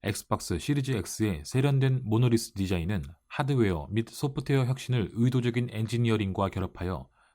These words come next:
최고 속도와 성능을 달성한 결과입니다. 공기 흐름 채널.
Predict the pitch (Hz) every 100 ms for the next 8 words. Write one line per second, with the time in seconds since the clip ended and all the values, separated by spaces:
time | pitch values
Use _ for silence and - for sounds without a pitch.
0 | _ - 160 147 127 - 90 73 - 139
1 | 139 131 127 117 98 92 98 98 98 101
2 | 98 95 76 73 73 - _ _ _ _
3 | _ _ _ _ _ _ _ _ _ _
4 | _ _ _ _ _ _ _ _ _ _
5 | _ _ _ _ _ _ _ _ _ _
6 | _ _ _ _ _ _ _ _ _ -
7 | 117 127 143 127 127 123 - 107 85 69